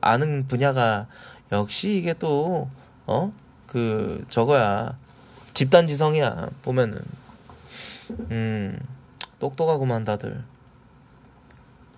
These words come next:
음. 음, 다 훌륭한 사람들인 거 알아.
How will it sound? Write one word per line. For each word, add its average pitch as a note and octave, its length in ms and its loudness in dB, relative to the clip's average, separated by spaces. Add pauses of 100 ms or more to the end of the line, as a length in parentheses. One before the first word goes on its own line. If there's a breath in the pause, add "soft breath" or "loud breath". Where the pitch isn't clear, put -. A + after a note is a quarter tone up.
(240)
음. G2+ 340 -6 (4000 loud breath)
음, F#3+ 160 4
다 F#3 140 2
훌륭한 A#3+ 380 6
사람들인 A3+ 440 4
거 B2+ 80 4
알아. C#3 520 2